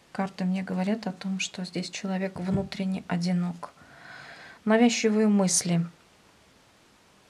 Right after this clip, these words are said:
Очень трудно справиться с тем, что произошло, потому что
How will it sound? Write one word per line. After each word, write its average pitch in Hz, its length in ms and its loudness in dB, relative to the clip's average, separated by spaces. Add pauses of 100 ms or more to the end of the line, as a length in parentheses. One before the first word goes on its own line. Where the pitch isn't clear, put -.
(100)
Очень 180 300 0
трудно 190 460 4 (240)
справиться 185 920 0 (2750)
с - 180 -2
тем, 190 240 2
что 180 520 2 (920)
произошло, 196 880 4 (2250)
потому 196 380 2
что 180 440 2